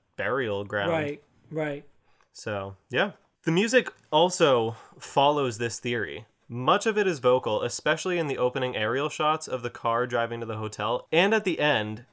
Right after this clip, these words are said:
Speaker 1: the scene in the maze at the end of the film even has chanting. Like, hundreds of ancient spirits getting their revenge, toying with this guy's mind. I'm sure that Kubrick did this intentionally to show that the spirits are in full control of these events.
Speaker 2: Now, here's,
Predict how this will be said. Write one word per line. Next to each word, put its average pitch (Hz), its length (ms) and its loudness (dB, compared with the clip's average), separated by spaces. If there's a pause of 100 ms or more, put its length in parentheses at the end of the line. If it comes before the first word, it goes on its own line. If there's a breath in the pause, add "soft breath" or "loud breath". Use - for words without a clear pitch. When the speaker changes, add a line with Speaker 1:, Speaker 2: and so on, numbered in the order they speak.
Speaker 1:
the 127 140 -10
scene 170 400 -2
in 139 140 -4
the 123 80 0
maze 117 600 -2
at 117 240 -2
the 117 240 0
end 127 140 -2
of 131 60 -6
the 139 80 -4
film 113 420 -2
even 143 260 -4
has 139 300 -4
chanting. - 580 -8 (540 loud breath)
Like, 117 280 -2
hundreds 165 580 -2
of 147 160 -2
ancient 131 340 -6
spirits 120 380 -6
getting 117 320 -2
their 113 140 -2
revenge, 101 580 -4
toying 147 400 -2
with 135 160 -4
this 120 160 -6
guy's 104 300 -4
mind. - 400 -8 (400 loud breath)
I'm 135 160 -2
sure 160 500 0
that 120 180 0
Kubrick 113 420 -4
did 113 160 -4
this 107 140 -6
intentionally 104 720 -6
to 120 140 -8
show - 280 0
that 117 140 -6
the 117 80 -8
spirits 107 380 -8
are 110 160 -4
in 107 120 -6
full 117 360 -2
control 104 360 -8
of - 80 -16
these - 160 -18
events. - 360 -14
Speaker 2:
Now, 208 300 0
here's, 254 600 -4